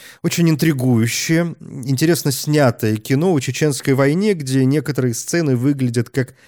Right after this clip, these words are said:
последствия апокалипсиса. А Кирилл Серебренников получил гран-при на Варшавском кинофестивале за мистическую драму "Юрьев день" по сценарию Юрия Арабова. Известная оперная певица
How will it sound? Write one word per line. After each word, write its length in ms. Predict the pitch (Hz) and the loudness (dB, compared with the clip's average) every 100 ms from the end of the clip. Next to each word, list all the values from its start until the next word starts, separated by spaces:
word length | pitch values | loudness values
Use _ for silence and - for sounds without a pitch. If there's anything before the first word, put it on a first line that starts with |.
| _ | _
последствия 600 | - 120 123 117 - 104 107 | -2 -2 0 -2 -2 -4 -2
апокалипсиса. 960 | 113 - 104 92 69 - - - - - - - - - | -2 -4 -4 -4 -6 -8 -10 -8 -10 -14 -20 -18 -16 -8
А 100 | - | -4
Кирилл 240 | 135 226 233 | 0 0 0
Серебренников 760 | - 175 262 233 175 151 139 | 0 0 0 0 0 -2 -2
получил 360 | 143 139 - 202 | 0 0 0 -2
гран-при 480 | 135 143 135 165 165 | 2 2 2 2 2
на 100 | 143 | 2
Варшавском 640 | 147 147 - 110 - 107 | 0 0 0 0 -2 -6
кинофестивале 800 | - 117 110 123 - 160 214 175 | -2 -2 0 -4 0 0 2 2
за 160 | 123 139 | 2 2
мистическую 880 | 135 131 - 175 - 139 - 139 123 | 2 0 -6 -8 -6 -8 -2 0 2
драму 420 | 127 139 143 139 | 2 2 4 2
"Юрьев 600 | 123 113 143 123 127 120 | 0 0 0 2 0 -2
день" 340 | 117 131 101 | -2 0 0
по 140 | - 90 | -2 -10
сценарию 640 | - 110 113 120 110 107 | -6 -2 0 2 2 -2
Юрия 360 | 101 113 104 101 | -2 -2 0 -2
Арабова. 600 | - 104 101 78 85 - - - - - - - | -2 -2 -2 -4 -8 -18 -20 -20 -18 -20 -16 -6
Известная 720 | 135 175 214 - 165 147 131 - _ | -2 0 0 2 2 4 2 -2 _
оперная 520 | 160 147 151 135 139 131 | -2 0 0 2 2 2
певица 840 | 160 160 226 - - 185 160 135 | 0 -2 -2 -2 2 2 2 -4